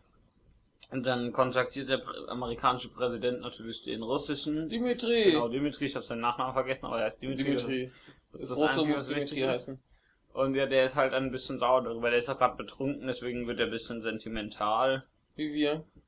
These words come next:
Speaker 1: Ja, genau. <laughs> Ähm, und dann, ähm, mach du mal grad weiter.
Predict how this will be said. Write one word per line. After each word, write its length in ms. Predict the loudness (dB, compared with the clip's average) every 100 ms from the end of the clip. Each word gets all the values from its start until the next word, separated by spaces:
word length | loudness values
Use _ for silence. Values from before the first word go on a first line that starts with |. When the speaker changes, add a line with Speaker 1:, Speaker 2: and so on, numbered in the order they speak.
| -20 -20 _
Speaker 1:
Ja, 180 | 0 0
genau. 380 | 0 0 4 2 0 2
<laughs> 120 | 2 4 2 4 0 2 -4 -4 4
Ähm, 320 | 6 6 4
und 160 | 2
dann, 300 | 4 2 0 -4
ähm, 160 | -2
mach 160 | 0 0
du 80 | 0
mal 160 | -2
grad 180 | -2 -2
weiter. 480 | 2 2 2 -2 -2